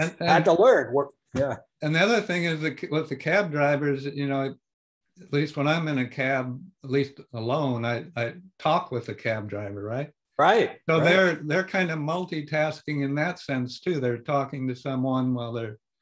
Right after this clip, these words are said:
Speaker 1: thinking about
Speaker 2: Yeah.
Speaker 1: yeah, yeah.
Speaker 2: Absolutely. Whereas a bus driver, they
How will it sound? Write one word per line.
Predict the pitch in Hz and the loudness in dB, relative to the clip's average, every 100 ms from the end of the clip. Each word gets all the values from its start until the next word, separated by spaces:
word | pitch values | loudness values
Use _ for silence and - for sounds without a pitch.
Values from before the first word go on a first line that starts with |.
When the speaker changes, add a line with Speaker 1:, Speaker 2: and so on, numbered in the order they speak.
| _ _ _ | _ _ _
Speaker 1:
thinking | 139 127 139 | -4 -2 0
about | 147 190 - - - 131 | 4 4 2 -8 -18 -10
Speaker 2:
Yeah. | 123 - | -10 -10
Speaker 1:
yeah, | - | -18
yeah. | 131 - _ _ _ _ - | -20 -20 _ _ _ _ -2
Speaker 2:
Absolutely. | 160 165 170 185 180 160 | 0 2 6 8 8 6
Whereas | 143 170 170 156 | 6 6 6 6
a | 135 | 4
bus | 170 262 - | 4 4 4
driver, | 151 151 151 160 | 4 4 6 4
they | 151 170 175 | 6 6 6